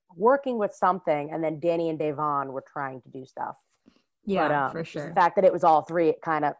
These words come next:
Speaker 1: showed them, like, "Hey, they wanna keep her for their game. Maybe we should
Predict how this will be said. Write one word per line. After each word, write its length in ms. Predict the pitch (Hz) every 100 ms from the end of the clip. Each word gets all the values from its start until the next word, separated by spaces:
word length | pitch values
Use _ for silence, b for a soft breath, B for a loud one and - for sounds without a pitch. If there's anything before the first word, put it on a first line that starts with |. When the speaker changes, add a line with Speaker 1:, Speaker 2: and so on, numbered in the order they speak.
| -
Speaker 1:
showed 340 | - 170 147
them, 200 | 147 139
like, 220 | 135 131 - _ _ _ 185
"Hey, 340 | 180 160 151
they 140 | 156
wanna 200 | 175 175 170
keep 240 | 185 170
her 120 | 160
for 160 | 151 151
their 300 | 165 190 202
game. 440 | 170 156 151 147
Maybe 320 | 147 147 156 143
we 140 | 151
should 380 | - - 226 170